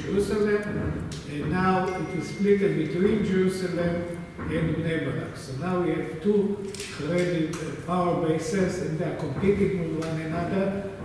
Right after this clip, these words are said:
One is more radical, the other one is more moderate, and they are fighting.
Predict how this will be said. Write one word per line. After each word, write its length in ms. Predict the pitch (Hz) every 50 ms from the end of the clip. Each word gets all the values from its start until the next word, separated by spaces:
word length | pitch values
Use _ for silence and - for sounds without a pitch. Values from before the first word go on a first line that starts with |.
| 160 156
One 240 | 156 151 151 147 135
is 140 | 131 135
more 260 | 139 139 - - 175 196
radical, 360 | 208 208 214 202 208 202 196
the 220 | 175 160 151 151 151 147
other 120 | 147 156
one 160 | 143 135 135
is 160 | 127 127 120 - - - 135 127 135
more 160 | 180 190 196
moderate, 300 | 190 185 180 170 - -
and 160 | - - - -
they 380 | - - - - - - - -
are 140 | - - -
fighting. 680 | 175 175 185 190 - 196 196 190 190 190 - - -